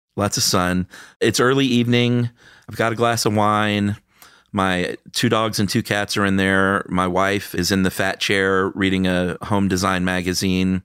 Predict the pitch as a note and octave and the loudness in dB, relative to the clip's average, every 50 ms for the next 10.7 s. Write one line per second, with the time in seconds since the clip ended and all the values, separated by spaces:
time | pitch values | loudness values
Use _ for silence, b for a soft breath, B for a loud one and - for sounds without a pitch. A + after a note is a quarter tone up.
0 | _ - G2+ G2+ G#2+ - A2+ F#2+ - - G#2 G2+ G#2 G2 G2+ G2+ - - G#2 G2+ | _ -4 -2 -2 -2 -2 -4 -4 -2 0 0 2 2 2 0 0 2 2 2 2
1 | G2+ F#2+ F#2 - - - G#2+ G2+ G#2 G#2 G2+ G2+ G2+ G2+ G2 G2 - _ _ - | 2 2 0 -2 -2 -2 0 0 2 0 0 0 -2 -2 -4 -6 -10 _ _ -6
2 | G2+ F#2+ F#2+ F#2 F#2+ G2 G2 F#2+ G2 G2 G2 G2 G2 G2 G2 F#2+ B B B B | -4 -2 0 0 0 0 2 2 2 2 2 2 2 2 0 -2 B B B B
3 | B B B B B B _ - - G2+ G2+ G2+ G2 G2 G2 G2+ - - G2 G2+ | B B B B B B _ -4 -2 -2 0 0 0 0 0 -2 -2 -2 -2 0
4 | G2+ G2+ G2+ G2 F#2+ - _ _ - - A#2+ A#2+ A#2+ B2 B2 A#2+ C3+ C3 A#2+ A2 | 0 0 0 -2 -2 -6 _ _ -2 0 0 2 2 2 0 0 0 -2 0 0
5 | A2+ A2+ B2+ C3+ G#2 F2+ F#2 F2+ F#2 F#2+ - - G2 F#2+ F#2 E2 G2 G2 G#2 G2+ | 0 0 0 0 0 0 0 0 0 0 0 0 0 0 0 0 2 0 2 2
6 | G#2 F#2+ F#2 F2 - G2+ F2+ E2 - F#2 F2+ F2+ F2+ F2 F#2 F2+ - F#2+ F2 F2 | 2 0 0 0 -2 -2 -2 -2 -2 -2 -2 0 0 -2 -2 -2 0 0 0 0
7 | E2+ F2 E2 E2+ E2+ - - F#2 F#2 F2+ F#2 F#2 F2+ F2+ E2+ F2 F#2 F2+ F2 F2 | 0 0 -2 -2 -4 -4 -2 -4 -2 -2 0 0 0 0 -2 -2 -2 -2 -4 -4
8 | B B B B B B B _ F#2 F2+ F2+ F2 F2+ F#2 F2 - F#2 F2+ F2+ F2 | B B B B B B B _ -4 -4 -4 -2 -4 -4 -4 -2 -2 0 0 0
9 | F2+ F2+ F2+ F2 E2 - - C#3+ C#3 - - C3+ C3+ A#2+ G#2+ F#2+ E2 F#2 F2 E2+ | 0 0 -2 -2 -2 0 0 0 0 0 0 0 0 0 0 0 -2 -2 -4 -2
10 | - G2 E2+ E2 - - F#2 F2 F2 E2 E2 D#2+ D#2+ | -2 0 0 0 0 0 0 0 0 -2 -2 -4 -6